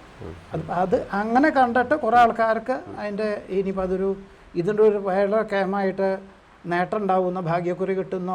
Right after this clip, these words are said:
Speaker 2: അല്ലെങ്കിൽ അങ്ങനെയൊന്നും അല്ല അതിൻ്റെ അർത്ഥം.
Speaker 1: ഉം, ഉം, ഉം.
Speaker 2: മനസ്സ്, നമ്മുടെ മനസ്സിന് ഏകാഗ്രത,
Speaker 1: ഉം.
Speaker 2: മുമ്പ് പറഞ്ഞ പോലെ ചന്ദ്രൻ്റെ ഏകാഗ്രതയും
Speaker 1: അതെ.
Speaker 2: മനസ്സിൻ്റെ ഏകാഗ്രതയും
Speaker 1: അതെ.
Speaker 2: നമുക്ക് ഏതൊരു സന്തുലിതമായിട്ടുള്ളൊരു അവസ്ഥ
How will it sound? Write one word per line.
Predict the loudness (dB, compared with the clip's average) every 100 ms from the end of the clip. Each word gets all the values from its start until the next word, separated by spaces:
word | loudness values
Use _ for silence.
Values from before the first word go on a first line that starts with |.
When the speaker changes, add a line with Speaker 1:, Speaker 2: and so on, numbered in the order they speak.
| -4
Speaker 2:
അല്ലെങ്കിൽ | -4 -4
അങ്ങനെയൊന്നും | -4 -4 -2 0
അല്ല | 2
അതിൻ്റെ | 4 2
അർത്ഥം. | 2 -2 -6 -8
Speaker 1:
ഉം, | -14 -16 -18
ഉം, | -18 -20 -20
ഉം. | -20 -8 -2
Speaker 2:
മനസ്സ്, | 0 0 0 0 -2 -2
നമ്മുടെ | 0 2 2
മനസ്സിന് | 2 0 -2 0 2
ഏകാഗ്രത, | 2 2 2 0 0 -4 -8 -14
Speaker 1:
ഉം. | -14 -16 -20 -10
Speaker 2:
മുമ്പ് | -4 0
പറഞ്ഞ | 2 2
പോലെ | 0 0
ചന്ദ്രൻ്റെ | -2 0 0 2 2 4 4
ഏകാഗ്രതയും | 4 4 2 2 6 6 6 2 -4
Speaker 1:
അതെ. | -6 -10 -10
Speaker 2:
മനസ്സിൻ്റെ | -8 -4 -2 0 0
ഏകാഗ്രതയും | 2 0 2 6 4 4 -6
Speaker 1:
അതെ. | -14 -16 -4 -2
Speaker 2:
നമുക്ക് | 0 4 6
ഏതൊരു | 8 8 8 4 -4 -10 -20 -6
സന്തുലിതമായിട്ടുള്ളൊരു | -2 0 6 6 6 4 4 4 2 2 0
അവസ്ഥ | -2 -4